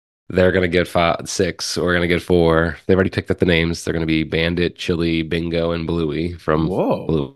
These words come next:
Speaker 1: Bluey.
Speaker 2: All right.
Speaker 1: Um, so, yeah, we're gonna be a family of, we're a family of seven. We're gonna be a family of eleven.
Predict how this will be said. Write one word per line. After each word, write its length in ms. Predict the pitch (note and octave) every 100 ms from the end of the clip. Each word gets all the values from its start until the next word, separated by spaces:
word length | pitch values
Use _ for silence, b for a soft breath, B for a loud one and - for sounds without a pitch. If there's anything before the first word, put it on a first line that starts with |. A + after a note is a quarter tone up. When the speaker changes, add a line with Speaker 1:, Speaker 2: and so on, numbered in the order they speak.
| _
Speaker 1:
Bluey. 380 | D2+ D2 E2 F2+ _ _ _ -
Speaker 2:
All 100 | B2+
right. 260 | D3+ D#3+ D#2+
Speaker 1:
Um, 640 | D#2+ D#2 D#2 D2+ D2+ D#2 _ _ -
so, 340 | E2+ E2 D#2 _ - -
yeah, 220 | A2 A2
we're 160 | E2 F2
gonna 120 | F#2
be 140 | F2
a 80 | E2+
family 400 | - F2+ F#2+ F#2+
of, 140 | F2+ F2
we're 140 | F#2
a 40 |
family 300 | F2 F#2 F#2+
of 80 | F2
seven. 500 | - G2+ G2+ G#2 G#2
We're 60 | G2+
gonna 140 | F#2+
be 60 | F#2
a 40 |
family 320 | F#2 F2 F2+ F2
of 80 |
eleven. 460 | F2 E2+ E2+ D2+